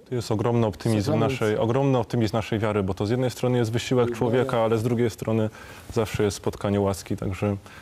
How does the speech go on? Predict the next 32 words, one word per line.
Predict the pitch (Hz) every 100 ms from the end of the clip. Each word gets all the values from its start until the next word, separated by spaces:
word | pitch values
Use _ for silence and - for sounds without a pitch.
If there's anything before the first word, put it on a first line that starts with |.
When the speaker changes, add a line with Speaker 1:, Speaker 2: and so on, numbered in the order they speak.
| - - -
Speaker 1:
nikt | 117 120
nie |
powiedział, | 110 104 113 107
że | 95 101 101 98 95
życie | 113 -
małżeńskie | 113 101 104 110 - - 98 95
i |
powołanie | 92 101 107 113
do | 101
rodzicielstwa | 98 95 101 - 104
jest | 104
proste. | - 175 143 - 85 95 - - - -
I |
sam | - 98
dokument | 92 110 92 87
również | 90 87 85
Humane | - 95 98
Vitae | 107 113
wskazuje | 92 - 92 92 95 92
na | 92 92
konieczność | 107 123 - 95
właśnie | 92 90 98
przylgnięcia | - 113 107 127 120 107
do | 101
sakramentów | 98 98 - 98 95 90 95
i | 95
myślę, | 92 -
że | 92
tu | 95 185
jest | 165 - -
ta | 92
droga, | 95 107 98